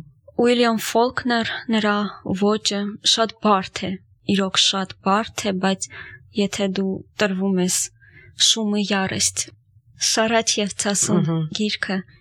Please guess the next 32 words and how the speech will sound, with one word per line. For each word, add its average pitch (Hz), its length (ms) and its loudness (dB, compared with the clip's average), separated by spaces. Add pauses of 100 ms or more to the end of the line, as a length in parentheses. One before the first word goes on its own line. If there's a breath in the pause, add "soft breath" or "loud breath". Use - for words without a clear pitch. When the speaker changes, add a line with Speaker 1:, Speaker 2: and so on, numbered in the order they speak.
(360 soft breath)
Speaker 1:
ը, 208 180 -2
շատ 220 420 2
բարդ 190 320 -2
գիրք - 340 -2
էր, 196 180 -2
բայց 202 440 -2
երբ 202 280 -2
սկսում - 380 -2
ես 196 140 0
կարդալ, 220 680 -2
չես - 320 -4
կարում 180 280 -2
կտրվել։ 185 520 -6
Speaker 2:
Մհմ։ 151 400 0 (680 soft breath)
Ո՞վ 240 260 4
է 277 60 6
եղել 254 300 2
քո 202 140 2
գրականության 185 760 2
առաջին 147 420 0
ուսուցիչը, 151 920 0 (140)
կամ 147 220 0
ինչպիսին 175 400 2
պիտի 156 300 0
լինի 151 320 4
նա, 147 220 4 (480)
այսինքն՝ - 360 2
ինչպիսի 190 280 0
պատրաստվածություն 180 920 0
պիտի 143 300 0
ունենա, 143 400 4
որ 143 260 -2